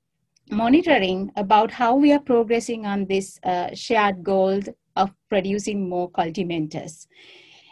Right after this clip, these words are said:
And this, uh, the, if the individual has a conflict of interest of the inner source, uh,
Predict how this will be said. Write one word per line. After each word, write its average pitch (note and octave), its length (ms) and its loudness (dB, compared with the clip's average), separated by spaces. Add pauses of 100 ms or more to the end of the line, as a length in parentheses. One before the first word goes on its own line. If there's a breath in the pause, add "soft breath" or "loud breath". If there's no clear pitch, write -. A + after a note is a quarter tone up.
(200 soft breath)
And G#3+ 380 -4 (680)
this, C4+ 500 -2 (140)
uh, F#3 240 0
the, F#3 240 -4 (180)
if C4+ 220 -8
the D#4 160 0
individual D#4 520 2
has C#4+ 400 0
a C#4 220 0 (160)
conflict C4 420 0
of B3 180 -4
interest C#4 500 2
of A#3 200 0
the G#3 300 -4
inner A#3 260 -4
source, A3+ 640 0 (500 soft breath)
uh, F#3 420 0